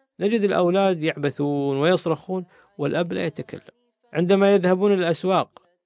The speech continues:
نجد بعض الأولاد يعبثون بأدوات وأغراض الباعة، يأخذون من هنا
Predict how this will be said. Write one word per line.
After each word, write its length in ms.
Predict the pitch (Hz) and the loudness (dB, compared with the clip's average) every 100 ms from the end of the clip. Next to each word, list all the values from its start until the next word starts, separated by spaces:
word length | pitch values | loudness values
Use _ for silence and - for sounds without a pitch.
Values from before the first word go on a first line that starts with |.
| _ | _
نجد 260 | 156 175 170 | -4 -2 0
بعض 200 | 185 185 | 0 2
الأولاد 580 | 165 175 185 196 180 | 0 0 2 2 0
يعبثون 600 | 156 139 147 147 165 151 | -2 -2 -2 0 -2 -2
بأدوات 760 | 139 143 143 143 147 147 143 - | -2 -2 0 0 2 2 0 -8
وأغراض 520 | 135 135 135 143 143 | -4 -4 0 2 2
الباعة، 560 | 135 123 143 147 131 123 _ | 0 2 2 4 2 -4 _
يأخذون 400 | 160 156 156 143 | -2 0 0 -2
من 100 | 139 | -2
هنا 340 | 139 151 143 | -2 -2 -2